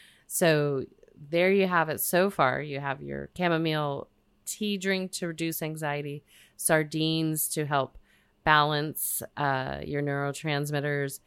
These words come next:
green tea, which is nice and calming. And you can have fun with green tea too. You could blend it all up and make it into a, a drink that has, uh, some of the components I mentioned with the chamomile. You could even blend those if you want it in the afternoon, like a little pick-me-up,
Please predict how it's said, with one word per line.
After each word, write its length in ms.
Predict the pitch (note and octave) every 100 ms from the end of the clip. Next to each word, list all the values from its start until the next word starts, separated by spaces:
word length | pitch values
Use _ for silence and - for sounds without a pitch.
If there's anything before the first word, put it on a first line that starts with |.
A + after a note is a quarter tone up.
| - - _
green 460 | - D#3 E3 E3+ F3
tea, 440 | - F3 D3+ D3+
which 220 | C#3+ C#3+
is 140 | D3 C#3
nice 200 | C#3 C#3
and 100 | C#3+
calming. 440 | - C#3 C3+ C3+
And 180 | - D#3+
you 140 | F#3+
can 160 | B3+ F#4
have 240 | D#4 C#4
fun 220 | - G#3 G3
with 160 | F3
green 240 | - E3+ E3
tea 240 | - D#3+
too. 420 | - F#3 D#3+ C3+ - - - -
You 160 | D#3+
could 220 | D#3 E3+
blend 340 | D#3 D#3 D#3 D#3
it 120 | D#3
all 200 | D3+ C#3+
up 220 | C#3 C#3+
and 100 | D3
make 220 | C#3 C#3
it 260 | D3 C3 - _
into 540 | - D3 C#3+ - C3+
a, 160 | B2+ C#3 _ - - - -
a 20 | D3+
drink 540 | C#3+ D3+ C#3+ D3+ - -
that 260 | C3 B2+ - -
has, 580 | B2+ D#3 C#3 C3+ - - -
uh, 180 | C#3+ C3
some 200 | - D#3+
of 80 |
the 60 | D3
components 520 | D3 D3 D3+ C#3+ C#3
I 80 | C3
mentioned 480 | C3 C3+ C3+ D3+ C#3
with 140 | C3+
the 60 | -
chamomile. 560 | - C3+ D3+ F3+ G#3 B3+ - _ - _
You 100 | D#3+
could 140 | E3+
even 240 | E3 D#3 C#3+
blend 320 | C#3 D3 D3+
those 240 | C#3+ C3+
if 180 | C#3+ B2+
you 80 | C3+
want 180 | B2+ B2+
it 100 | B2
in 60 |
the 160 | - -
afternoon, 520 | C#3 - C3+ C3 C3
like 160 | B2 B2+
a 60 |
little 200 | D3 G#3+
pick-me-up, 540 | A3 A3+ - G#3+ G3+